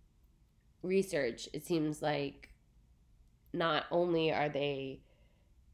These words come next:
developing their senses, they're developing what makes them them, that first version of themselves, which is really trippy to think about,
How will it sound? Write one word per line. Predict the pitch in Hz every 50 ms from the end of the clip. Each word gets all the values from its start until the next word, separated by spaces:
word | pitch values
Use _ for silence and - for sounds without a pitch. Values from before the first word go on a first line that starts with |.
| - -
developing | - 170 165 120 - - 151 156 135
their | 104 147
senses, | - - - 196 190 196 196 196 - 85 92 110 110 -
they're | - - 143 180
developing | 160 165 - 175 170 160 165 175 165 160 - - 147 147 143 139 143 143 147 147 151 151 151 - - - - - - - - - - - - _ _ - - - _ _ _ _ - - - _ _ - - - _ _ _ _ _ _ _ _ _
what | 165 175 165 - 113
makes | 147 160 160 - -
them | - 165 151 143 139 135 135 139 - - - - -
them, | - 147 165 226 - - - - - - 190 -
that | - 143 - -
first | - - 175 165 165 - -
version | - 156 170 202 202 - - - - - 208 196 190 196
of | - - -
themselves, | 71 - - - - - - - - - -
which | 101 - -
is | 185 175 - - - - - - - - - - - -
really | - 160 - - - 180 214 240 240 220 190 175 180 180 175 175 180 175 - - - - - - - - - - - - - - - - -
trippy | - - 208 202 - 170 160 135
to | 120
think | - - 156 - -
about, | - - - - - - -